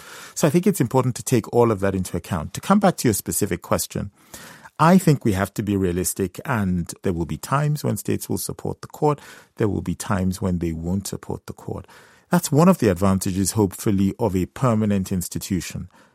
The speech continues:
It's going through a bad time now, but even if you look at U S support, as John indicates, when he was in government, they did support the I C C. Maybe there will come a time when the U S government might at least give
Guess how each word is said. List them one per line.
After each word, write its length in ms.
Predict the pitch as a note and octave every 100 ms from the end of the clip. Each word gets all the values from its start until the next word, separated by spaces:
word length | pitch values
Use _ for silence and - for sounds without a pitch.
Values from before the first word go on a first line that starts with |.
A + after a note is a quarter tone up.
| -
It's 160 | C#3 -
going 240 | C3+ A#2+
through 160 | A#2 G2
a 40 |
bad 240 | F#2 G2 -
time 240 | G#2 F2+
now, 380 | G2 C3 E3+ - _ _ _ _ _ -
but 140 | C#3 D#3
even 180 | F#3+
if 140 | F#3 -
you 60 |
look 200 | B2 -
at 80 | C3
U 140 | C3 A#2
S 100 | -
support, 640 | G2 - G3+ G2 F#2 - _ _ -
as 160 | A#2 -
John 400 | B2+ D#3+ D3 -
indicates, 760 | C3+ G2+ F#2+ - D#2 F2 - G2+
when 180 | F#2
he 260 | D#2+ - G3
was 220 | F3 -
in 100 | F#2+
government, 460 | F2 E2+ G#2 A2 C3+
they 120 | B2+
did 180 | B2 G3
support 380 | - - - -
the 140 | -
I 60 | -
C 200 | - -
C. 320 | - - F2+ _ _ _ _
Maybe 340 | A#2 G#2+ G#2 G#2+
there 120 | G#2
will 140 | F#2+
come 180 | F#2 G2+
a 60 | F2
time 560 | - E3 F2 F2 G#2+ -
when 260 | A2 F#2+ F#2
the 80 | F2 G2
U 80 | G2
S 160 | C#3+ -
government 560 | F#2 - E2+ E2+ - _ _ -
might 160 | G#2 F#2+
at 140 | -
least 240 | A2 - -
give 240 | G#2